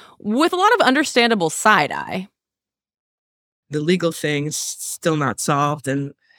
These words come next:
Speaker 2: so as long as it's illegal, there's gonna be an underground market. And as long as there's an underground market, there's gonna be an opportunity for people to make money. And so some people will be charging tons of money while,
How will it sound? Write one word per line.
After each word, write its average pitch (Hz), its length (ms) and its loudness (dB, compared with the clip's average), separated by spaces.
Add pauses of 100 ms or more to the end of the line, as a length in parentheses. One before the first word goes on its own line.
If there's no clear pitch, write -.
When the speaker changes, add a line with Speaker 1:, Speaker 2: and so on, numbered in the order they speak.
(220)
Speaker 2:
so 165 180 2
as 151 120 0
long 180 180 4
as 175 120 0
it's 165 160 -4
illegal, 196 400 2
there's 165 160 -4
gonna 151 160 -4
be 147 120 -8
an 139 100 -6
underground 180 480 0
market. 151 600 -2
And 143 180 -8
as 143 140 -6
long 147 120 -4
as 147 100 -8
there's 139 160 -10
an 147 80 -10
underground 151 400 -6
market, 131 440 -6 (460)
there's 151 200 0
gonna 156 180 4
be 143 400 2
an 120 200 -2 (120)
opportunity 151 560 0
for - 100 -10
people 147 240 -6
to - 140 -10
make 135 180 -4
money. 180 400 4
And 147 100 -2
so 135 200 -4 (180)
some 143 160 -4
people 165 240 -6
will 151 80 -2
be 151 120 -6
charging 147 640 -2 (280)
tons 175 340 2
of 165 140 -4
money 147 420 0 (500)
while, 151 600 2